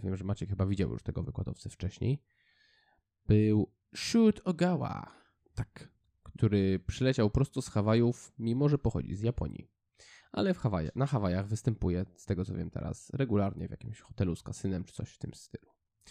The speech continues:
Speaker 1: I przyjechał ze swoimi dwoma współpracownikami, ze swoimi, mm, takimi, no, nieporównywalnymi, że tak to ujmę, pierścieniami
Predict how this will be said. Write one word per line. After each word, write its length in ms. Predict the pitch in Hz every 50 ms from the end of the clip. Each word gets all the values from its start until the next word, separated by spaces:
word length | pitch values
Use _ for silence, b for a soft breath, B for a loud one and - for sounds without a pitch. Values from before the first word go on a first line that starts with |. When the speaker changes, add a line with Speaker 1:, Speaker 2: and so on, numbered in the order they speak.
| B B B B B B B B B B B B _
Speaker 1:
I 280 | - - 117 113 110
przyjechał 300 | 104 - - 104 98 95
ze 100 | 92 95
swoimi 280 | 92 - 95 90 90 90
dwoma 320 | - 101 101 95 101 98
współpracownikami, 920 | 95 - - - - - - - 107 98 - - 110 110 127 143 151 - _ _ _ _
ze 120 | - 101
swoimi, 680 | 101 - - 98 98 95 98 98 95 95 95 95 98 104 113 113 - _ _ _ _ _ -
mm, 320 | 104 107 110 107 104 101
takimi, 480 | 107 - 104 - - - 92 92 95 101 -
no, 80 | - - - - _ _ _ _ _ _ _ _ _ _ _ _ _ _ _ _ _ _ _ _ _ _ _ -
nieporównywalnymi, 1040 | 113 113 127 135 - - 156 147 147 151 156 143 139 139 139 147 143 117 98 95 98
że 60 | 95
tak 140 | - 92 -
to 120 | - -
ujmę, 340 | - 85 87 - - 85 107 b b b b b b b
pierścieniami 800 | - - 113 104 104 - - - - 107 98 95 95 92 104 139